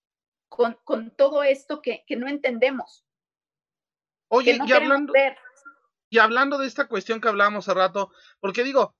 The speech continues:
Speaker 2: lo, el mito de los hombres lobo no sale de, de nada más de la nada, ¿no?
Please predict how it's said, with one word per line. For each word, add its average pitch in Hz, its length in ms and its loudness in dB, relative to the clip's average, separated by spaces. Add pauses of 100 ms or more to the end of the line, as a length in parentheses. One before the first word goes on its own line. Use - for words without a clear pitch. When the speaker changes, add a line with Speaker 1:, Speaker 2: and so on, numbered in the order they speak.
(140)
Speaker 2:
lo, 208 240 2
el 214 200 -6
mito 262 300 0
de 240 60 2
los 170 160 -2
hombres 214 240 0
lobo 208 220 -4
no 190 160 -4
sale 170 280 -2
de, 131 80 -4 (140)
de 139 180 -8
nada 165 140 -4
más 185 200 0
de 180 80 -2
la 185 140 0
nada, 226 280 2
¿no? 202 240 -6